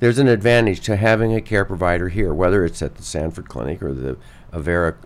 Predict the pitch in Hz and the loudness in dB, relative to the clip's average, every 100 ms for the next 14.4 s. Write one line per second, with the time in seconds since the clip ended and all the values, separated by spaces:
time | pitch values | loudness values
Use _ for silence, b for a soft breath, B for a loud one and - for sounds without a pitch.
0 | - - 80 76 - b b b b b | -18 -6 -4 -4 -8 b b b b b
1 | 101 90 92 110 113 101 101 95 - 120 | -4 0 4 6 6 4 2 -2 0 2
2 | 113 92 76 78 101 - - b b b | 2 2 -2 -4 -8 -12 -20 b b b
3 | b - 92 82 107 101 - - - 113 | b -4 -2 -2 -2 -4 -2 -4 2 0
4 | - 87 - - - 143 143 101 - 113 | 0 -6 -8 -4 4 4 4 -4 -4 0
5 | 101 87 90 71 50 - - - - - | 0 0 -2 -2 0 -2 -4 -6 -10 -8
6 | 71 65 57 - - - - - 127 127 | -8 -8 -10 -16 -20 -20 -20 -2 2 4
7 | 131 139 - 139 117 - - 135 143 113 | 6 4 0 -4 -4 -6 0 2 4 4
8 | 117 113 120 120 - 127 147 160 107 - | 4 2 -2 -4 -2 -4 -4 -4 -6 -4
9 | 80 82 B B B - 131 123 123 120 | -4 -4 B B B 2 4 6 4 0
10 | b b b b b 117 113 110 98 - | b b b b b 4 6 4 2 -4
11 | - 82 113 123 113 104 110 120 120 117 | -10 -4 0 0 -2 -2 0 2 4 2
12 | 147 185 110 101 113 90 101 - - 80 | 2 0 0 -4 -2 -2 -4 -6 -2 -2
13 | 76 - 92 73 85 104 101 101 90 - | -2 -4 -12 -6 2 4 4 0 -2 -2
14 | 87 85 78 71 | -2 -2 -2 -6